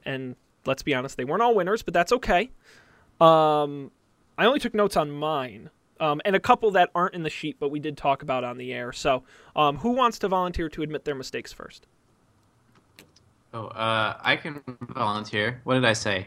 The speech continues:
Speaker 1: You said
Speaker 2: Oh,
Speaker 1: more
Speaker 2: yeah.
Speaker 1: V R.
Speaker 2: More, more virtual reality.
Speaker 1: Do, do you
Speaker 2: Didn't
Speaker 1: think
Speaker 2: happen.
Speaker 1: we did it?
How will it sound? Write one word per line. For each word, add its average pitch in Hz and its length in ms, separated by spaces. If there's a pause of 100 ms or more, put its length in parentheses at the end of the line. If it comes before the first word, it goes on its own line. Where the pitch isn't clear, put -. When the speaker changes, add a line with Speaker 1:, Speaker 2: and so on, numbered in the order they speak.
Speaker 1:
You 175 80
said 160 140
Speaker 2:
Oh, 151 60
Speaker 1:
more 151 80
Speaker 2:
yeah. - 180
Speaker 1:
V 240 160
R. 254 200
Speaker 2:
More, 165 300
more 160 220
virtual 160 320
reality. 151 480
Speaker 1:
Do, 156 80
do 131 60
you 131 100
Speaker 2:
Didn't 131 240
Speaker 1:
think 190 80
Speaker 2:
happen. 196 160
Speaker 1:
we - 20
did 190 140
it? 262 160